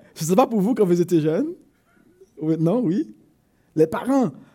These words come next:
les regards des parents. Hein ? Et souvent, on, on peut dire beaucoup de choses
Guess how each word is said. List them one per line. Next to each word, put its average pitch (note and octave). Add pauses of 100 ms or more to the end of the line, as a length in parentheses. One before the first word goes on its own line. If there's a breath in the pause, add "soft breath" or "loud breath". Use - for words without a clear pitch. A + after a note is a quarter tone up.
(200 loud breath)
les E3
regards A#3
des A3+
parents. A#3 (840)
Hein ? D4 (1000 loud breath)
Et G#3
souvent, A#3
on, -
on A#3
peut C#4+
dire A3+
beaucoup G3
de -
choses C4